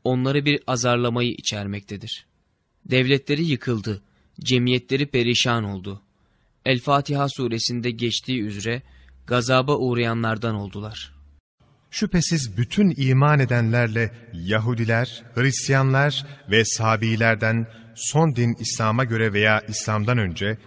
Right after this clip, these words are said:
Speaker 2: Allah'a ve ahiret gününe inanıp da salih amel işleyenler var ya,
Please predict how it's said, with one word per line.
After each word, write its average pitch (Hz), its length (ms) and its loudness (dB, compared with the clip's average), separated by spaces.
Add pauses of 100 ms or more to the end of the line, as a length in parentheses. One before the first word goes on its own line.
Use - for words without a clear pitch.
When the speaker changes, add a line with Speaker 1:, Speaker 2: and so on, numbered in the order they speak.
(120)
Speaker 2:
Allah'a 131 500 4
ve 147 180 4
ahiret 120 500 2
gününe 123 280 2
inanıp 123 460 -2
da 123 180 0 (320)
salih 131 580 2
amel 135 240 2
işleyenler 117 560 2
var 101 260 0
ya, 76 240 -12